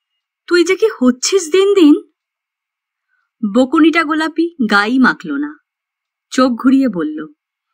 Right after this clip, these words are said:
"কি কাণ্ড গো বৌদি, কি কাণ্ড! শুনেছ কি হয়েছে?" বাহানা বানাচ্ছে, দেরি করে এলেই মেয়েটা আজব আজব গপ্প ফাঁদে।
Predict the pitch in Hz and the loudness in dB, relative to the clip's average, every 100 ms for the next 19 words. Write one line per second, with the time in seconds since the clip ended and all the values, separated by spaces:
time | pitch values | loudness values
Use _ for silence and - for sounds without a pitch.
0 | _ _ - - 190 233 - 233 214 190 | _ _ -18 -6 -2 -2 0 0 2 0
1 | 185 180 226 247 285 247 269 240 214 185 | -4 -2 0 2 2 2 2 2 2 2
2 | 226 285 339 330 269 220 _ 240 277 285 | 4 4 4 4 2 -4 _ 0 2 2
3 | - 247 233 196 190 180 196 247 294 277 | -2 0 0 0 -2 -2 2 4 4 2
4 | 220 - _ _ - - 294 226 202 240 | -2 -8 _ _ -10 2 4 4 2 -2
5 | 262 320 311 320 294 254 320 392 427 285 | -2 -2 0 2 0 0 0 2 2 0
6 | 233 _ _ _ _ _ _ _ _ _ | -4 _ _ _ _ _ _ _ _ _
7 | _ _ _ _ 311 202 220 214 196 175 | _ _ _ _ -4 -2 -2 -6 -4 -4
8 | 160 151 - - 175 _ _ _ _ - | -6 -10 -16 -16 -18 _ _ _ _ -12
9 | 170 220 233 262 302 311 - 233 269 311 | 0 2 2 2 0 0 0 2 4 6
10 | 269 254 254 269 233 - - 190 196 269 | 6 4 0 -2 -4 -8 -4 -2 0 -2
11 | 277 294 302 226 185 175 - 208 180 143 | -2 0 -2 -2 -4 -6 -8 -4 -4 -4